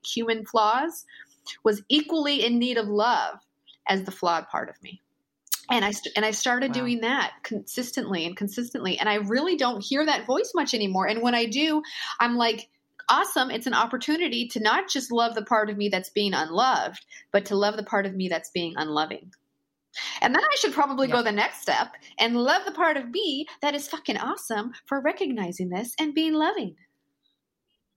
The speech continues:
Speaker 2: <laughs> And then it just becomes so
Speaker 1: And
Speaker 2: many
Speaker 1: then it
Speaker 2: layers of
Speaker 1: just
Speaker 2: loving
Speaker 1: becomes this,
Speaker 2: yourself
Speaker 1: like,
Speaker 2: that it's
Speaker 1: love
Speaker 2: just love
Speaker 1: party.
Speaker 2: party.
Speaker 1: But yeah, that's what's been happening. And I, I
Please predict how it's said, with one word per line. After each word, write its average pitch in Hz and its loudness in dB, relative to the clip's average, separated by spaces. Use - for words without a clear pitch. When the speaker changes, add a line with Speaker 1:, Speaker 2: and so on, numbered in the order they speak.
Speaker 2:
<laughs> - -2
And 427 0
then 427 2
it 359 -10
just 381 -2
becomes 370 0
so 392 0
Speaker 1:
And 349 4
Speaker 2:
many 359 0
Speaker 1:
then 403 6
it 294 2
Speaker 2:
layers 285 4
of 240 -2
Speaker 1:
just 247 -2
Speaker 2:
loving 277 2
Speaker 1:
becomes 214 2
this, - -10
Speaker 2:
yourself 226 2
Speaker 1:
like, 359 4
Speaker 2:
that 226 -4
it's 247 0
Speaker 1:
love 349 4
Speaker 2:
just 440 2
love 508 0
Speaker 1:
party. 277 2
Speaker 2:
party. 185 -2
Speaker 1:
But 330 0
yeah, 466 0
that's 311 -2
what's 359 -4
been 349 -2
happening. 330 -4
And 214 0
I, 226 0
I 226 0